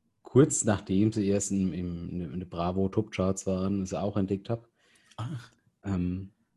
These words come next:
Speaker 1: äh, darauf gekommen bin. Da habe ich mich tatsächlich irgendwann gefragt, warum interessiert mich denn das ganze Neue nicht? Warum höre ich immer nur den gleichen
Speaker 2: Mhm.
Speaker 1: alten Scheiß? Und wenn ich was Neues suche, warum suche ich's dann nicht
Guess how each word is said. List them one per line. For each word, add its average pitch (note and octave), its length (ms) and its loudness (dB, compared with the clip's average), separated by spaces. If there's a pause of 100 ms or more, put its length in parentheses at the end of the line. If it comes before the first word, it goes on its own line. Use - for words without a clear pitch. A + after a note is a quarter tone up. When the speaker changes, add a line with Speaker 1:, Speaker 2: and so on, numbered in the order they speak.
(720)
Speaker 1:
äh, G#2+ 100 -6
darauf G#2 240 -6
gekommen A2+ 180 -4
bin. A#2+ 140 2
Da G2 80 4
habe G#2+ 140 2
ich - 100 -8
mich A2 120 -10
tatsächlich G2+ 540 -4
irgendwann A#2 380 2
gefragt, B2 520 -6 (380)
warum F#2+ 420 -4
interessiert A#2+ 540 -4
mich A#2 160 -8
denn A#2 460 -4 (920)
das - 200 -6
ganze G2+ 380 -4
Neue F#2 320 0
nicht? A2 220 0
Warum G2+ 200 2
höre A#2 120 4
ich A2+ 100 -4
immer A2 180 2
nur A#2+ 140 0
den G2+ 160 2
gleichen G2 380 0
Speaker 2:
Mhm. - 60 -6
Speaker 1:
alten G#2+ 380 0
Scheiß? D3+ 380 2
Und G#2+ 160 4
wenn G#2+ 160 6
ich C3+ 100 -2
was G#2 220 2
Neues B2+ 340 4
suche, F3+ 300 0 (500)
warum A#2+ 680 6 (320)
suche B2+ 320 2
ich's D3 140 0
dann B2 160 6
nicht C3 200 2